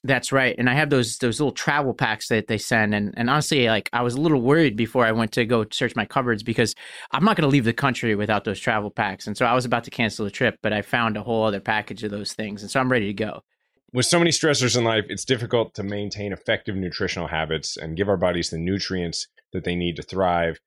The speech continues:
Speaker 2: That's where Athletic Greens can help you. It's a daily all-in-one superfood powder. It's your nutrition essential, by far the easiest and most delicious nutritional habit that you can add to your health routine today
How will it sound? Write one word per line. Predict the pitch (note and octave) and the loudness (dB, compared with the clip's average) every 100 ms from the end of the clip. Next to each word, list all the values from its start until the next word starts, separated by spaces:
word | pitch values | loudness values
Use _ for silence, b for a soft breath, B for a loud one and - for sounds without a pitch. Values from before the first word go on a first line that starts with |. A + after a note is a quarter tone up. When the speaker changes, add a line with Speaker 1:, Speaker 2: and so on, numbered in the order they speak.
| _ | _
Speaker 2:
That's | G#2 G2+ - | -2 0 0
where | A2+ G#2 | 2 2
Athletic | F#2+ G2 E2+ | 2 0 0
Greens | F2 E2+ | -2 -2
can | - | -4
help | F2 E2+ - | -2 -2 -2
you. | E2 D#2+ - | -4 -4 -6
It's | E2+ | -8
a | E2+ | -8
daily | E2 G#2+ A2 A2 G2+ | -4 -2 0 0 0
all-in-one | F#2+ G2+ G2 F#2 | 0 0 0 -2
superfood | - F#2+ F#2 - F#2 | -4 -6 -6 -6 -6
powder. | - F2 F2 F2 F2 | -2 -2 0 0 -2
It's | - E2 | -6 -12
your | F2 | -10
nutrition | D#2+ D2+ - A#2+ - G#2+ | -10 -8 -4 -2 -2 -6
essential, | - - - A#2 - A2+ | -6 -6 -2 0 2 0
by | F2 E2+ | 0 -2
far | - A2+ G#2+ | 0 0 2
the | E2+ | -2
easiest | G#2 A2+ G#2+ A#2 G2+ | -8 -6 -2 -2 -4
and | F2+ | -6
most | E2+ - | -10 -8
delicious | F#2 E2+ A2 - G#2 | -6 -2 -2 -2 -4
nutritional | G2+ - G#2 - F#2 | -6 -4 -4 -2 -4
habit | F#2+ F#2 E2 | -2 -4 -6
that | |
you | D#2+ E2+ | -10 -8
can | E2+ | -4
add | E2 F2+ | -4 -4
to | E2+ | -4
your | D#2 | -4
health | F#2+ F2+ | -4 -6
routine | F2 - E2 D#2 | -8 -8 -10 -10
today | C2 - G#2 A2 G#2+ | -10 -4 0 0 -2